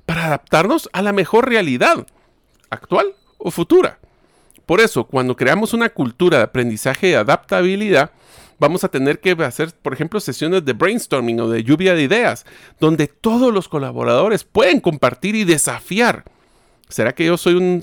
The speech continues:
un líder que estoy dispuesto a escuchar cuando desafíen mis supuestos y mis instrucciones? ¿O porque yo soy el jefe tienen que hacer las cosas así porque yo las dije? También tenemos que considerar, y finalmente, en un pensamiento sistémico,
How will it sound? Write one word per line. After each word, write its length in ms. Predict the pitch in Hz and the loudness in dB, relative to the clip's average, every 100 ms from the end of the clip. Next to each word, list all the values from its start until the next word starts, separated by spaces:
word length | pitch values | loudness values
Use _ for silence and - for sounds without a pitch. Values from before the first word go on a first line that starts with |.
| - | -6
un 500 | 151 165 170 156 131 | -4 -2 0 2 2
líder 480 | 120 147 185 185 180 - - _ | 0 0 0 0 -2 -10 -20 _
que 80 | - | -4
estoy 240 | 131 147 | -2 -2
dispuesto 640 | 151 160 151 - 165 - 175 | -2 -2 -6 -4 -4 -2 -6
a 20 | |
escuchar 460 | - 131 - 143 | -6 -12 -4 -4
cuando 260 | - 160 135 | -2 -4 -2
desafíen 880 | 123 127 113 - - 180 202 156 123 | -2 -4 -10 -12 -10 -2 0 0 -2
mis 120 | 117 | -4
supuestos 720 | - - 156 170 180 - - | -6 -4 -4 -2 -6 -6 -6
y 120 | 135 | -2
mis 260 | 131 123 117 | 0 0 -4
instrucciones? 880 | 120 - 107 - - 143 330 359 _ _ _ _ - | -8 -8 -12 -10 -2 0 0 -4 _ _ _ _ -8
¿O 140 | - 117 | -6 -4
porque 180 | 117 107 | -6 -6
yo 80 | |
soy 140 | 127 151 | -6 -6
el 60 | |
jefe 200 | 131 156 | -6 -6
tienen 220 | 147 139 139 | -6 -6 -6
que 80 | |
hacer 160 | 117 127 | -6 -4
las 120 | 123 | -4
cosas 520 | - 131 139 131 - - _ _ _ | -4 -4 -4 -6 -10 -20 _ _ _
así 260 | - 107 135 | -12 -8 -6
porque 220 | 147 - | -8 -8
yo 80 | 101 | -6
las 100 | 113 | -6
dije? 280 | 120 - _ _ _ _ _ - - _ | -6 -10 _ _ _ _ _ -20 -20 _
También 380 | - 180 220 240 | 0 2 2 2
tenemos 240 | 165 156 170 | 2 0 0
que 100 | 175 | -2
considerar, 480 | 165 147 127 147 | -2 -2 0 2
y 40 | 143 | 0
finalmente, 560 | 120 127 147 160 151 | -2 -2 0 0 -2
en 100 | 117 | -2
un 180 | 131 165 | 0 0
pensamiento 720 | 170 143 139 123 117 139 151 | -2 -4 -4 -2 -2 -2 -2
sistémico, 640 | 175 214 - 151 135 - 180 | -4 -4 0 0 0 -4 -6